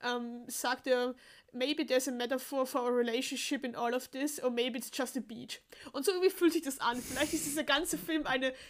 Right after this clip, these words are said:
Metapher für irgendwas, aber vielleicht ist es auch nur ein Film. <laughs> Also, das, ich bin nicht ganz sicher was, aber es ist auf jeden Fall,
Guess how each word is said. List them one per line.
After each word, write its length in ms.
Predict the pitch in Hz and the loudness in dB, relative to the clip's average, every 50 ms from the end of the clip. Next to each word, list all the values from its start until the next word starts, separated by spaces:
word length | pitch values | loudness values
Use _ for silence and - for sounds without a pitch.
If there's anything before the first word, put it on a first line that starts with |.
| - - _ _ 220 | -20 -20 _ _ -4
Metapher 400 | 262 277 269 - 311 302 302 339 | -4 -4 2 4 4 4 4 2
für 120 | - - - | -2 -2 0
irgendwas, 520 | - 285 330 381 415 440 - 311 330 330 | 2 4 4 4 2 0 0 0 2 4
aber 100 | 359 - | 4 2
vielleicht 300 | - 285 294 277 311 302 | 2 0 2 2 4 4
ist 120 | 339 294 339 | 4 4 4
es 120 | - - | 6 8
auch 140 | 381 349 294 | 8 8 8
nur 220 | 294 311 - 381 285 | 6 6 6 6 6
ein 140 | 269 269 - | 6 4 2
Film. 440 | - - - 247 262 240 277 285 - 285 - 381 480 - | -4 -4 -4 -4 -4 -4 -6 -6 -8 -10 -12 -12 -6 0
<laughs> 240 | 494 440 - - - | 2 2 2 6 6
Also, 320 | 349 320 302 - - 330 302 294 285 - - - - - - - - - - - - | 6 6 6 2 2 4 4 4 4 2 -2 -10 -18 -18 -18 -18 -20 -20 -20 -20 -6
das, 320 | - 262 269 269 269 - - | -2 0 0 0 -2 -4 -2
ich 160 | 311 311 302 - - _ - 131 - - - | -2 -2 -2 -2 -10 _ -20 -20 -20 -20 -20
bin 140 | - - - | -20 -4 -2
nicht 160 | 311 320 - | -2 0 2
ganz 160 | 302 302 294 | 2 2 2
sicher 220 | - 302 294 262 254 | 2 2 2 2 2
was, 280 | - - 339 339 - - | 0 -2 -4 -4 -4 -4
aber 360 | - 277 302 302 302 302 302 - - - - _ _ _ _ - | -4 -2 2 2 2 0 0 -6 -14 -20 -20 _ _ _ _ -8
es 100 | 262 262 | -6 -2
ist 80 | 349 403 | 0 0
auf 160 | - - - | 0 -2 -4
jeden 240 | 262 285 302 302 302 | -6 -6 -6 -6 -8
Fall, 500 | - - 302 269 262 269 269 277 285 | -6 -4 -4 -2 -2 -2 -2 -2 -4